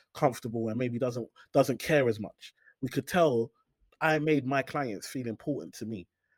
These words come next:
And that's what was most important. They didn't care about my age. Did I care about them? Was I gonna do the best job possible for them? And, you know, when I didn't know, I told them, "So I don't know the answer to that, but I wanna go and find out." And they respected that.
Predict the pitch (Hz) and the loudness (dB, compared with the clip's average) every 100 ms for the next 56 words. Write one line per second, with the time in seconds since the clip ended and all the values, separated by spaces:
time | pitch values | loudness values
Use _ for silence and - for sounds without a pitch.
0 | - 113 104 165 - 139 123 120 123 120 | -8 -8 0 -2 0 -6 -6 -2 -2 -2
1 | 113 120 147 175 147 156 - 127 - 110 | -6 -6 -6 -6 -4 -4 -4 -6 -6 -6
2 | 98 - - - _ _ _ 151 175 180 | -8 -16 -20 -20 _ _ _ 4 4 2
3 | 170 139 120 110 104 107 120 - _ 131 | 0 0 0 -2 -4 -8 -8 -12 _ 4
4 | 160 170 156 151 135 - 123 - 127 131 | 4 6 4 4 2 0 -2 -2 -4 -6
5 | - 110 101 104 104 107 - - - 123 | -8 -10 -8 -6 -6 -8 -14 -20 -8 -4
6 | 113 107 _ 127 127 117 151 156 160 127 | -4 -6 _ -2 0 2 2 4 2 2
7 | 127 151 127 160 123 101 117 110 117 127 | 0 -2 -2 -2 -2 -6 -8 -6 -4 -4
8 | 117 113 117 - 113 123 - 95 120 113 | -6 -6 -8 -8 -4 -4 -4 -6 -6 -4
9 | 120 117 - 120 107 92 - _ - - | -4 -4 -4 -4 -2 -4 -8 _ -6 -2
10 | 151 156 151 - 180 - 131 107 | 2 4 2 0 -2 -2 -4 -6